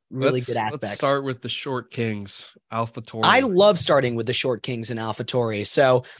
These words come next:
Speaker 1: I thought Yuki raced a hell of a race. I
Speaker 2: He
Speaker 1: thought
Speaker 2: did
Speaker 1: Yuki
Speaker 2: really good.
Speaker 1: I thought Yuki killed it. It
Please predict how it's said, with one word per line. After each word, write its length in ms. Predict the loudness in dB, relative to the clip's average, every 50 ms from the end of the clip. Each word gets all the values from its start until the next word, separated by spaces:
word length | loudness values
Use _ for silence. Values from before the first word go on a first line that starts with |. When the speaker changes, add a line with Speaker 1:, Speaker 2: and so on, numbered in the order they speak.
| -20 -14 _ -2
Speaker 1:
I 60 | 0 2
thought 200 | 2 2 0 2
Yuki 340 | 2 2 2 2 0 0
raced 260 | 0 0 0 0 0 -2
a 40 |
hell 300 | -4 -6 -6 -4 -2 0
of 80 | 0 0
a 80 | -2 -4
race. 460 | -6 -6 -6 -4 -2 -2 -2 -2 -4 _ _ _ -6 -2
I 60 | 2
Speaker 2:
He 60 | 4
Speaker 1:
thought 120 | 4 4
Speaker 2:
did 100 | 2 2
Speaker 1:
Yuki 220 | 0 -2 -2 0 0
Speaker 2:
really 200 | 0 0 0 -2
good. 400 | -4 -4 -6 -4 -6 -6 -8 -10 _ _ -2
Speaker 1:
I 60 | 2 4
thought 180 | 4 4 2
Yuki 340 | 0 -2 -2 -2 -6 -8 -8
killed 340 | -10 -2 2 4 4 6 6
it. 200 | 6 4 4 2 -2 _ _ _ 2
It 200 | 4 4 4 2